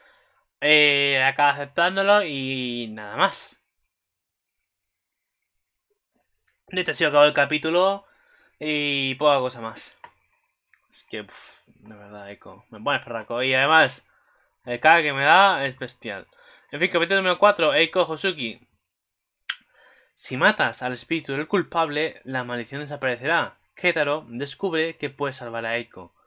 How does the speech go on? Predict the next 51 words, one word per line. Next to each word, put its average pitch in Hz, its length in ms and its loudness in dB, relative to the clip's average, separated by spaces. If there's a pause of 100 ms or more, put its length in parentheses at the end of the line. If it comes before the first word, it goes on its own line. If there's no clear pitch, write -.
(340)
quien 123 220 -8
una 139 180 -2
vez 151 180 -4
estuvo 147 220 -6
involucrada 143 600 0
en 127 340 -6
un 143 140 -10
desorden 139 260 -10
espiritual, 143 320 -4
que 139 80 -8
aquí 135 120 -8
también 165 240 0
me 147 340 0
he 147 40 6
olvidado 156 320 8
decir, 175 340 2 (300)
en 175 60 2
el 156 60 4
capítulo 147 240 2
anterior 165 480 2
se - 160 -2
descubre 160 460 -2
quién 180 140 -2
era 180 120 2
esa 170 220 -6
chica 170 300 -4
que 156 100 0
había 147 180 0
sufrido, 147 440 -4
y 131 120 -4
obviamente 147 440 0
era 147 260 4
Eiko 170 320 2
la 135 80 0
que 131 80 -6
había 131 120 -2
sufrido, 127 500 -8
que 107 80 -20
aquí 120 120 -12
no 143 120 -6
lo 135 140 -6
cuenta, 120 440 -8 (520)
que 127 200 -6
por 127 240 -8
culpa 196 340 2
de 156 160 0
él, 170 140 -4
Eiko 156 400 -4
sufrió 135 320 -14
su 139 60 -10
maldición. 123 640 -10